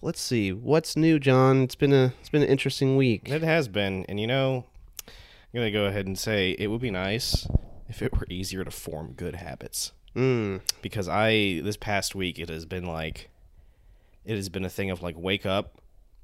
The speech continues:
Speaker 2: and, like, on the, I, I only work three days a week now because shit's fucked. <laughs> Uh, at, at the company, it's,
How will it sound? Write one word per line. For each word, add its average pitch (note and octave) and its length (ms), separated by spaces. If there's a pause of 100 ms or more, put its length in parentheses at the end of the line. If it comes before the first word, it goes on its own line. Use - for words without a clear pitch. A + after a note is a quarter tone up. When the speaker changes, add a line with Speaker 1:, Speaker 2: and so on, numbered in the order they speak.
(180)
Speaker 2:
and, G2 120
like, F2+ 220
on G#2+ 160
the, F#2+ 120 (240)
I, G#2+ 260
I - 20
only A#2+ 220
work G#2 180
three G#2 200
days F#2 200
a E2+ 40
week E2+ 260
now E2 200
because D#2+ 420 (580)
shit's - 260
fucked. - 420
<laughs> - 680
Uh, G#2 880 (480)
at, G2 180
at F#2+ 180
the G2 60
company, F2+ 420
it's, F2 220